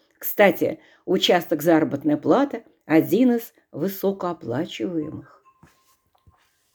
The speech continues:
Ну, раз все знают, что такое заработная плата,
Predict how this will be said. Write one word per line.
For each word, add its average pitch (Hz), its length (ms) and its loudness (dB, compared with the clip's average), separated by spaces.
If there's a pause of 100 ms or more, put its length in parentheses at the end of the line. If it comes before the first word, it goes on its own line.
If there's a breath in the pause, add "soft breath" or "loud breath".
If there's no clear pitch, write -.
(2000 soft breath)
Ну, 294 360 10
раз 294 260 6
все - 360 -2
знают, 240 300 -2
что 214 100 -12
такое 208 320 2
заработная 165 640 0
плата, 214 500 -2